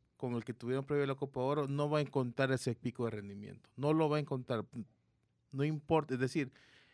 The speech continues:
por más que se pusieran de acuerdo con la primera división y la primera división les dejara tres semanas antes de cada partido,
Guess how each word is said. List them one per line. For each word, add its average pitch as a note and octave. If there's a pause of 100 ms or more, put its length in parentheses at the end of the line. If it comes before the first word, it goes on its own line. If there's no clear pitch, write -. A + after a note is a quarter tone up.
(340)
por C3+
más D#3+
que E3
se D3
pusieran D3
de C#3+
acuerdo D3
con C#3+
la C3
primera C3+
división B2+
y -
la C3
primera B2+
división C3
les B2+
dejara A#2+
tres C3+
semanas B2
antes A#2
de G#2+
cada A2+
partido, B2+